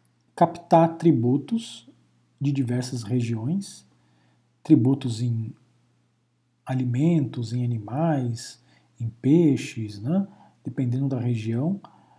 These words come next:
eles vão captar o produto daquela aldeia né, vão acumular em armazéns e depois vão redistribuir, redistribuir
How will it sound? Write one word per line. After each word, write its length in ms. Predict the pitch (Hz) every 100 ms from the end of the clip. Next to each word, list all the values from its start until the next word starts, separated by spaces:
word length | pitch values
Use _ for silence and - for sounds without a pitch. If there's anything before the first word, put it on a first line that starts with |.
| _ _ -
eles 240 | 131 123 117
vão 80 |
captar 400 | 135 170 - 185
o 60 | 180
produto 360 | 175 131 139 131
daquela 400 | 127 - 127 117
aldeia 560 | 131 151 160 233 277 - _ _ _ _ _ _ _ _ _
né, 220 | 123 151 170
vão 220 | 127 175
acumular 640 | 202 - 165 139 131 120 110 117
em 60 |
armazéns 800 | 117 120 160 156 151 214 - - _ - - _ -
e 40 |
depois 360 | 247 - 190 185
vão 180 | 202 196
redistribuir, 1300 | 180 170 202 226 175 208 - 185 180 196 131 113 - _ _ -
redistribuir 1120 | 120 147 196 185 185 - 170 143 127 147 165